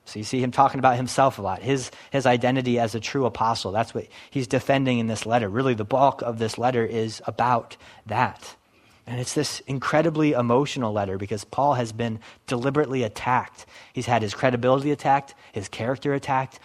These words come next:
again and again. And there was still a contingent that was out to get him, basically. And so Paul bears his heart out on these pages to these people that he cares about. But we, we must understand that, that Paul was not so distraught.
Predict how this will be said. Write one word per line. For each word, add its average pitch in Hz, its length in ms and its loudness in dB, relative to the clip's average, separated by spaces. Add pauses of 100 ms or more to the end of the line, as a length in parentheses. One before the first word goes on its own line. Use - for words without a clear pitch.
again 120 320 0
and 120 80 0
again. 117 460 -4 (640)
And 127 140 0
there 139 80 6
was 139 120 4
still 160 200 6
a 160 60 4
contingent 143 600 -2
that 120 200 2
was 131 340 -2 (320)
out 131 260 2
to 143 60 -2
get 131 220 4
him, 98 200 0
basically. 95 500 -12
And 101 100 -12
so 127 140 -2
Paul 151 380 4
bears 143 580 0 (220)
his 127 200 -8
heart 147 540 -2
out 143 360 4
on 117 180 -4
these 110 180 -4
pages 127 420 -6
to 127 120 -6
these 117 180 -8
people 131 440 -4 (200)
that 131 100 0
he 123 80 0
cares 147 380 0
about. 110 340 -2
But 120 80 -8
we, 120 200 -4 (200)
we 131 100 -2
must 156 280 2
understand 143 680 -2
that, 117 180 -4 (220)
that - 220 -2
Paul 156 320 4
was 127 180 -2
not 127 300 0
so 131 260 2
distraught. 113 640 0